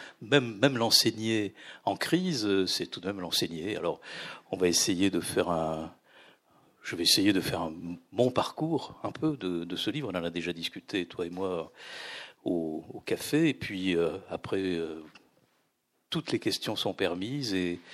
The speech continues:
et le débat est tout, et le débat est ouvert. Euh, je vais rappeler que, bah, tu as, tu as été étudiant ici, tu as enseigné ici, tu enseignes à, à Paris huit, euh, bon,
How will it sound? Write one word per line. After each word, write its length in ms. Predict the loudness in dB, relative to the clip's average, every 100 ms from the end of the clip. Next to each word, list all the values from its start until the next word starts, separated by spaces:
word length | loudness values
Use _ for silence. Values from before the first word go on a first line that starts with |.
| -16 -18 -2
et 60 | 0
le 120 | 2
débat 260 | 2 4 2
est 100 | 0
tout, 220 | -8 -10
et 80 | -8
le 80 | -6
débat 200 | -4 -4
est 160 | -4 -6
ouvert. 480 | -6 -6 -8 -14 _ -18 -14 -12 -12 -12 -16 _ _ _ 0
Euh, 480 | 2 2 0 -4 -6 -8
je 140 | -4 -2
vais 520 | 2 2 0 -2 -6 -8 -10 -4
rappeler 460 | -2 -2 0 -2
que, 1000 | -2 -6 -4 -4 -6 -6 -6 -8 -8 -10 -10
bah, 80 | -12 -8
tu 160 | -6
as, 20 | -6 -8 -14
tu 120 | -8 -4
as 300 | -4 -4 -6
été 380 | -10 -8 -6
étudiant 320 | -6 -8 -8 -2
ici, 300 | -2 -2 -2
tu 100 | -4
as 40 |
enseigné 380 | 0 -2 -2 -8
ici, 560 | -4 -4 -2 -4 -6 -8
tu 440 | -10 -10 -12 -14 -14 -14 -14 -16 -8
enseignes 540 | -2 0 0 0 -2
à, 340 | -2 -4 -8 -14 _ -20 -14
à 80 | -4
Paris 240 | -2 0
huit, 520 | 0 -2 -4 -8 -8 -6
euh, 240 | -6 -8 -18 _ _ _ _ -14
bon, 160 | -14